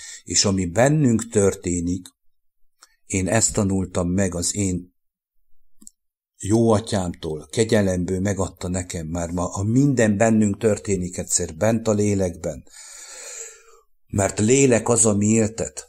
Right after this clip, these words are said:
Lélek az, ami éltet. Tehát a lélek beszennyeződik, a lélek fogja majd okozni neked, hogyha beszennyeződött, ezt az értelmi, fogyatékos állapotot,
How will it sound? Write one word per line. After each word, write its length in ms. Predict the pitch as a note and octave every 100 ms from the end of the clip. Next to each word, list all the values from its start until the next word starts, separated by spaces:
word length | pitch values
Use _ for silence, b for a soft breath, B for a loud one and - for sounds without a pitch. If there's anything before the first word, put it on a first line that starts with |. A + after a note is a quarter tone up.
| -
Lélek 640 | F2+ G2 G#2+ A2+ G#2+ G2
az, 540 | - G#2 G2+ G#2 - - _ _ _ -
ami 720 | A2 A#2 A#2+ B2+ C3 C#3 C3 - -
éltet. 880 | - D3 C#3+ B2+ - F#2 D#2+ - -
Tehát 320 | - F#2 F#2 G#2
a 60 |
lélek 840 | G2+ G2+ G#2+ G#2+ G#2+ G#2+ G#2 - - - - - E2+
beszennyeződik, 1080 | G#2+ - A#2+ A2+ A2 G2+ G2+ G2 F#2 F2
a 80 | F2
lélek 640 | F#2 F#2 G2+ G#2 G#2+ G2+ -
fogja 480 | - G#2 F#2+ G2
majd 380 | F#2 F#2 F2+ -
okozni 720 | - D#2+ E2 A2+ G2+ - F#2
neked, 480 | F2+ F#2+ - F#2+ F2
hogyha 280 | - F2 F#2+
beszennyeződött, 1080 | F2 G2+ - G2 F#2+ F2+ F2+ F2 E2+ E2 B B B B B B B -
ezt 300 | B2 - A2
az 320 | - F#2 -
értelmi, 720 | A2+ A2+ - G#2+ F#2+ F#2 F2+
fogyatékos 1200 | F2 B2 A2 G#2 - F#2 F2+ - E2+ - - _ -
állapotot, 1000 | G#2+ G#2 G#2+ G#2+ A2 A2 D3+ D#3+ -